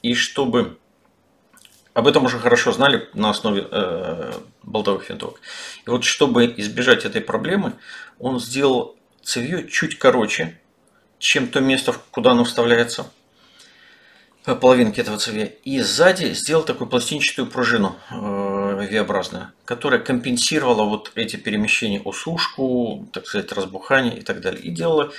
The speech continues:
тем самым более плавным, э, контакт, не, не жестким. Тем не менее, у С В Д, ну да, она по снайперским правилам построена, но тем не менее там остается,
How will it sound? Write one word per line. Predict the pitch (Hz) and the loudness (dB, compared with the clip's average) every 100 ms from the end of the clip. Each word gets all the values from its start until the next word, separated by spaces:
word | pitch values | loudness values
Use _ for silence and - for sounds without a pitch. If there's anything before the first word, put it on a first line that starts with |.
| - - _ | -18 -20 _
тем | - 120 | -4 -2
самым | - 143 107 | 0 0 0
более | 135 127 | 2 2
плавным, | 120 120 107 95 82 - | 4 4 4 2 -6 -12
э, | 95 | -14
контакт, | 90 117 120 151 147 - | -8 -6 0 0 0 -4
не, | 117 117 113 104 101 107 | -4 -2 0 -2 -6 -8
не | 104 110 | -4 -2
жестким. | 101 98 90 - - _ _ - - _ | -2 -4 -4 -6 -14 _ _ -20 -20 _
Тем | - 120 | -2 2
не | 156 | 2
менее, | 127 233 85 - _ | 4 2 0 -10 _
у | 104 - | -10 -4
С | 98 - - | -4 -4 -2
В | 95 | 0
Д, | 104 123 80 - _ _ _ _ | 4 4 2 -6 _ _ _ _
ну | 143 131 | -2 4
да, | 113 101 | 4 4
она | 95 - _ - | 2 -6 _ -6
по | |
снайперским | 113 120 101 - 95 | -2 0 -2 -6 -6
правилам | 90 101 90 | 0 2 2
построена, | - - - 151 165 | -4 -12 -4 -4 -4
но | - 101 | -8 -8
тем | - 110 | -6 -2
не | 107 | -2
менее | 127 156 | -2 -4
там | - - 120 117 | -4 -2 -2 -4
остается, | 101 - 95 98 135 143 - 131 127 | -8 -6 -6 -4 -4 -6 -4 -4 -4